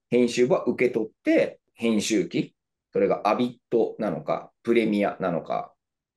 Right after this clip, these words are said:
も-、ま-、もしくは他のものがあるのかもしれませんけれども、えーっと、ブラックマジックとかね。ですが、えーっと、基本的にはその編集機に、えーっと、どんどんこう取り込んでいって、で、えーっと、現場にいるスクリプターさん、記録さん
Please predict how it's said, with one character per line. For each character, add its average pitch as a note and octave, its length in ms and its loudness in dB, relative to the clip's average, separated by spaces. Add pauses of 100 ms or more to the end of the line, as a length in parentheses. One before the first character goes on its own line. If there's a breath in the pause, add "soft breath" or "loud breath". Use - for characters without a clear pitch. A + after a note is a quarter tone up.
(180)
も-、 G2+ 200 -4
ま-、 B2+ 180 2
も B2+ 120 0
し B2 60 -2
く F#2 80 2
は E2+ 80 4
他 A#2+ 240 0
の A#2 100 4
も A#2 160 2
の G#2 100 2
が E2+ 120 2
あ G#2 40 4
る F#2 60 2
の D#2 100 -4
か D2+ 60 -8
も - 80 -8
し D#2 80 -10
れ C2+ 60 -6
ま C2+ 100 -10
せ D#2 80 -8
ん - 60 -10
け - 80 -8
れ - 40 -4
ど F#3+ 100 -2
も、 A3+ 260 -2 (440 soft breath)
え E2+ 320 2
ー - 40 -18
っ - 20 -20 (100)
と、 - 200 -4
ブ F2+ 100 0
ラ F2 60 2
ッ - 40 -10
ク F2 100 -4
マ E2+ 100 0
ジ C#2+ 80 -6
ッ - 80 -12
ク - 140 -2
と - 80 -6
か - 100 -4
ね。 D3+ 180 -6 (360)
で - 120 -2
す B3+ 200 -4
が、 D3+ 100 2 (280)
え A2 120 -2
ー G#2+ 60 -4
っ - 20 -16
と、 G2+ 160 -2
基 A#2 120 -2
本 A2+ 140 0
的 A#2 120 -4
に F3 80 2
は B2+ 80 2
そ G2+ 60 -2
の G2+ 80 -2
編 A2 240 0
集 G#2+ 320 -2
機 - 320 -8 (200)
に、 F3 380 -2 (140)
え F2 160 0
ー - 40 -4
っ - 20 -18
と、 E2 100 -4
ど G2+ 180 2
ん F#2 80 -2
ど D2 120 0
ん D2 60 -8
こ C#2+ 120 -4
う C#2+ 60 -6
取 F#2 220 -2
り - 60 -12
込 F2 180 -2
ん D#2 40 -4
で C2+ 140 -6
い C2 80 -10
っ - 40 -20 (200)
て、 G3 380 0 (380)
で、 D#3+ 460 0 (120)
え A2+ 160 -2
ー - 60 -6
っ - 20 -14
と、 G#2+ 140 -4
現 A#2+ 320 4
場 A#2+ 120 6
に A#2+ 180 2
い A2+ 40 0
る A#2 140 2
ス - 100 -10
ク B2+ 140 -2
リ B2 120 0
プ - 100 -18
タ A#2+ 160 4
ー A#2 40 -2
さ D3 100 -6
ん、 - 120 -8
記 A#2 160 0
録 A#2 240 4
さ G#2+ 140 -2
ん - 140 -10